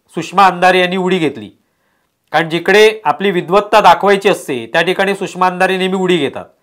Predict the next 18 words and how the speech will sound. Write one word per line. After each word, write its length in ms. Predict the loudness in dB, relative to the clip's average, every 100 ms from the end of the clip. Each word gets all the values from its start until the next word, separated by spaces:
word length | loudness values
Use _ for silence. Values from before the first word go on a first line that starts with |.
| _ _ _ _ 0
त्या 100 | 2
पद्धतीने 640 | 2 -2 -2 0 0 0 -2 _ _
त्या 120 | 4
या 160 | 6 4
प्रकरणामध्ये 600 | 2 0 0 0 2 4
आल्या. 260 | 4 0 -8 _ _ _ _ _ _ _ _ -8
त्यांनी 200 | -4 2
या 140 | 2
संदर्भात 480 | 2 -2 2 2 0
एक 160 | -4 -4
Facebook 280 | -6 -4 -8
पोस्ट 380 | 0 0 0 -4
लिहिली 280 | -4 -4 -10 _ _ _ _ _ _ _
आणि 120 | -8
त्याच्यामध्ये 720 | -2 2 2 2 2 2 2 -4 _ _ _ _ _ _
"मी 300 | -4 -2 -4 _ _
साडी 340 | 2 4 4
घालते, 640 | 4 2 0 -4 -6 -10